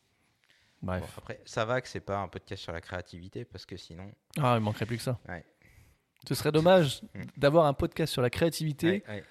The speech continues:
Speaker 2: ouais.
Speaker 1: et d'être aussi créatif que de mettre un nom qui est déjà existant dans le monde du podcast. Ce, ce serait dommage.
Speaker 2: Ouais, ce serait
Speaker 1: Mais ça existe.
Speaker 2: Ce, c'est vrai.
Speaker 1: Parce que, euh, c'est vrai que faire une recherche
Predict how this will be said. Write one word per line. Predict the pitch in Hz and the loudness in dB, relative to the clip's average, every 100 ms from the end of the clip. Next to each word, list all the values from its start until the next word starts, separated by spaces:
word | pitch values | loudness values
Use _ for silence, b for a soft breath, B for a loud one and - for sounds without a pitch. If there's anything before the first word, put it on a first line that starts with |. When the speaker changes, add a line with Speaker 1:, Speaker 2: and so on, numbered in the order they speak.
| 95 | -14
Speaker 2:
ouais. | 82 - _ _ | -14 -20 _ _
Speaker 1:
et | 143 | -2
d'être | 139 135 - b b b | 2 0 -2 b b b
aussi | 202 - 190 | 2 4 0
créatif | - 175 - 202 208 - | 4 4 4 -2 -2 0
que | 143 | 0
de | |
mettre | 143 160 - | 2 2 2
un | 147 | 4
nom | 151 170 196 - _ _ _ 90 92 _ _ _ _ _ - | 6 6 4 -2 _ _ _ -20 -20 _ _ _ _ _ 0
qui | |
est | 139 | 0
déjà | 135 156 175 | 6 8 8
existant | 156 147 - 160 | 6 2 0 0
dans | 147 | 0
le | 139 | 0
monde | 139 139 | 0 -2
du | |
podcast. | 131 127 - 120 - | -2 -6 -6 -10 -10
Ce, | - - - | -6 -6 -4
ce | - | -4
serait | 127 123 | 0 2
dommage. | 127 120 127 - _ _ | 2 0 -4 -10 _ _
Speaker 2:
Ouais, | 85 - _ - - - | -12 -12 _ -20 -20 -20
ce | - | -20
serait | - - 67 - | -18 -16 -16 -6
Speaker 1:
Mais | 143 | 0
ça | 139 127 | 2 2
existe. | 107 - - _ b b b b b b b b _ _ | 0 -8 -14 _ b b b b b b b b _ _
Speaker 2:
Ce, | - 104 | -14 -14
c'est | - 113 | -8 -8
vrai. | 90 - _ - - _ | -8 -12 _ -20 -20 _
Speaker 1:
Parce | 107 - | -4 0
que, | 156 | 2
euh, | 165 143 123 117 120 | 4 4 2 0 0
c'est | 131 | 0
vrai | 170 | 0
que | |
faire | - 135 | 2 2
une | 123 | 2
recherche | 120 139 - 156 - - - | 0 -2 0 -2 -2 -10 -14